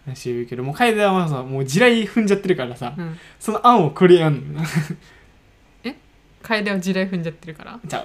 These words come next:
Speaker 1: 楓の地雷を踏んで、
Speaker 2: うん。うん。
Speaker 1: 楓はもう爆発してる段階やから、
Speaker 2: うん。
Speaker 1: 俺が冷静に、「じゃあどういう言葉やったらいいの？」みたいな感じで聞いても、
Speaker 2: うん。
Speaker 1: 「え？」みたいな。「とりあえず謝ってくれやん。」
Speaker 2: うん。「めっちゃ腹立ってるから。」「超腹立ってるから。ほんま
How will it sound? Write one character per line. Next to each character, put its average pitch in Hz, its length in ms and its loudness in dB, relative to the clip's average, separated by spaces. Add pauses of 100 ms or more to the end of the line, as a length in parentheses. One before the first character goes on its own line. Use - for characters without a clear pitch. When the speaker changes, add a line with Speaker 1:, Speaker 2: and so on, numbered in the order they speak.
(120)
Speaker 1:
楓 180 260 4
の 165 120 0
地 151 40 2
雷 160 220 2
を 175 220 0
踏 165 280 -2
ん 156 40 2
で、 170 300 -2 (240)
Speaker 2:
う 185 60 -8
ん。 170 240 -8
う 156 40 -14
ん。 - 40 -12
Speaker 1:
楓 170 240 -2
は 160 60 0
も 127 100 -2
う - 20 -8
爆 147 160 -2
発 165 240 0
し - 60 -12
て 156 80 0
る 139 60 0
段 143 200 -2
階 139 140 -6
や 113 80 -12
か 113 100 -12
ら、 120 220 -2
Speaker 2:
う - 40 -6
ん。 170 80 -16 (640)
Speaker 1:
俺 160 140 -2
が 165 100 0
冷 165 160 2
静 175 220 -2
に、 175 180 -2
「じ 131 80 -6
ゃ 127 40 -4
あ - 20 -4
ど 147 220 0
う 170 60 2
い 170 40 0
う 160 40 -6
言 170 120 -4
葉 147 140 0
や 127 60 -4
っ - 40 -8
た 123 120 -12
ら 123 60 -8
い 127 140 -8
い 131 40 -8
の？」 156 220 -2
み 156 80 -10
た 101 80 -12
い - 60 -16
な - 60 -18 (260)
感 127 160 -6
じ 127 60 -6
で 127 80 -8
聞 147 120 -8
い 143 40 -8
て 135 100 -6
も、 131 240 -8
Speaker 2:
う - 20 -14
ん。 - 20 -20 (400)
Speaker 1:
「え？」 196 40 0
み 170 80 -6
た - 120 -20
い - 60 -18
な。 165 60 -18 (360)
「と - 60 -10
り 220 40 -2
あ - 20 0
え 233 40 0
ず 160 60 -6
謝 131 200 -4
っ 151 120 0
て 156 80 -8
く 147 100 -6
れ 135 60 -4
や 131 60 -8
ん。」 139 60 -12 (1040)
Speaker 2:
う 165 40 -10
ん。 160 40 -10
「め 190 120 -2
っ - 80 -2
ち 302 100 -2
ゃ 247 140 -6
腹 330 200 -8
立 262 120 -16
っ - 40 -20
て - 160 2
る 165 120 -2
か - 80 -4
ら。」 - 60 -4 (1500)
「超 466 160 -6
腹 285 120 -4
立 247 120 -4
っ 233 40 -8
て - 160 0
る 180 120 0
か 170 60 -12
ら。 170 80 -12
ほ - 0 -
ん 175 60 -10
ま 480 40 0